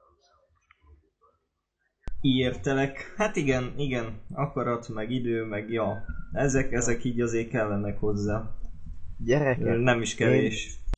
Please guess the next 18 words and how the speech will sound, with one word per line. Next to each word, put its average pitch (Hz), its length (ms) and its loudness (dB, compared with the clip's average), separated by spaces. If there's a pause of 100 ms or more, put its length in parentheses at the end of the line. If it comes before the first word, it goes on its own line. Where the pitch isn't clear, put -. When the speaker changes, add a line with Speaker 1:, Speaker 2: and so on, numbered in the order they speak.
(380)
Speaker 3:
én, 127 120 4
én 127 160 4
most 120 360 0
nem 135 280 2
tudom, 113 420 0 (1600)
de 113 400 6
csak 127 220 2
pislogok. 107 640 -2 (420)
Most 127 220 2 (400)
megnéztem 147 600 4
így 131 160 -2
a 123 80 2
csatornámat, 131 1000 0 (960)
és 123 180 12
ugye, 127 200 8
hogy 123 140 4
csináltam 120 720 0
játékról 127 1160 4